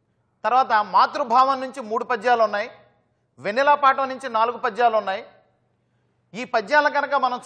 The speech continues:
చదువుకుంటే, అంటే మనకు ఉండేటటువంటి పాఠ్యపుస్తకాన్ని రెండు భాగాలుగా కనుక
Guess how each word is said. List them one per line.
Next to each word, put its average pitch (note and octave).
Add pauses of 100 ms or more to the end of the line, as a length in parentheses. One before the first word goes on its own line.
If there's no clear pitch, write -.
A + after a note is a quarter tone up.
చదువుకుంటే, A3+
అంటే A#3+
మనకు A3
ఉండేటటువంటి C4 (320)
పాఠ్యపుస్తకాన్ని C4+
రెండు A3
భాగాలుగా B3+
కనుక A#3+